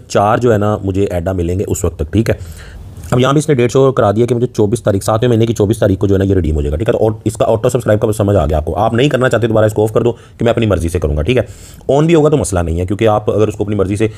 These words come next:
रिडीम कर लोगे, सेल कर लोगे, तो आपको जो प्रॉफिट मिलना है वो नहीं मिलेगा, नुकसान आपका कोई नहीं होगा, ठीक है। तो ये सारा हो गया। अब जो है ना, यहाँ पे मैं इसको क्लिक कर देता हूँ और कन्फर्म पे क्लिक कर देता हूँ, ठीक है। यहाँ इन्होंने दो तीन terms and condition बताई हैं, वो भी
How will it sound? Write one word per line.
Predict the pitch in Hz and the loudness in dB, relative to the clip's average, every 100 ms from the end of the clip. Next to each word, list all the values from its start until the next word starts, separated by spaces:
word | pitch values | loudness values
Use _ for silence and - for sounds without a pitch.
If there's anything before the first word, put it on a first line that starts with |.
| - 92 | -6 0
रिडीम | 104 113 | 2 2
कर | 110 | 2
लोगे, | 107 110 | 2 2
सेल | 110 107 110 | 2 2 2
कर | 104 | 2
लोगे, | 104 | 2
तो | 104 | 2
आपको | 101 107 | 0 0
जो | 101 | -2
प्रॉफिट | 95 110 | -2 0
मिलना | 101 101 | 0 2
है | 98 | 2
वो | 110 | 2
नहीं | 107 | 2
मिलेगा, | 101 104 | 2 2
नुकसान | 101 95 90 | 0 0 0
आपका | 78 78 | 0 -2
कोई | 76 | -2
नहीं | 76 | -2
होगा, | 71 | -2
ठीक | 76 113 | -2 -2
है। | 107 - - - - | -2 -6 -20 -20 -4
तो | 110 | 2
ये | 123 | 2
सारा | 135 139 | 4 2
हो | 110 | 2
गया। | 123 135 - - - - | 0 -2 -8 -20 -10 -6
अब | 127 | -4
जो | 139 | 0
है | 127 | 2
ना, | 123 | 2
यहाँ | 110 113 | 0 0
पे | 117 | 0
मैं | 110 110 | 0 -2
इसको | 98 - | -6 -6
क्लिक | 113 113 | -2 0
कर | 104 | 0
देता | 92 95 | -2 -2
हूँ | 107 110 - - - - 113 | -4 -6 -20 -20 -20 -6 -2
और | 117 | 0
कन्फर्म | 117 104 101 | 0 0 0
पे | 95 | -2
क्लिक | 90 87 | -2 -2
कर | 73 | -4
देता | 76 80 | -4 -8
हूँ, | 76 - - - - | -10 -12 -20 -20 -8
ठीक | 101 113 | -4 -2
है। | 101 - - - - - | -2 -6 -16 -16 -14 -4
यहाँ | 110 131 135 | 0 2 4
इन्होंने | 135 | 2
दो | 123 113 | 2 2
तीन | 123 | 0
terms | 120 117 | 0 0
and | 120 | 0
condition | 110 117 | 0 0
बताई | 113 104 107 | 0 0 0
हैं, | 117 | 2
वो | 104 | 2
भी | 110 | 2